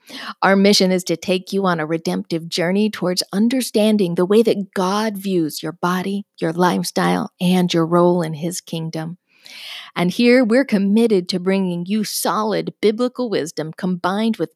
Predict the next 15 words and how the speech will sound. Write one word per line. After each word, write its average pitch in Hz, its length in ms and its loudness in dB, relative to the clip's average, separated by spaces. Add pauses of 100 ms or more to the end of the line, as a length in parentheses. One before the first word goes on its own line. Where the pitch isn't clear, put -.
(100)
practical, 247 720 -4
science-backed 220 880 0
lifestyle 160 640 -4
tips - 460 -18 (460)
to 185 80 2
help 190 360 -4
you 233 160 4
care 262 400 0
for - 140 -4
yourself 160 600 -8 (260)
spiritually, 202 840 -2 (280)
mentally, 175 600 -2 (320)
emotionally, 175 800 -2 (460)
and 160 340 -4 (140)
physically. 160 600 -6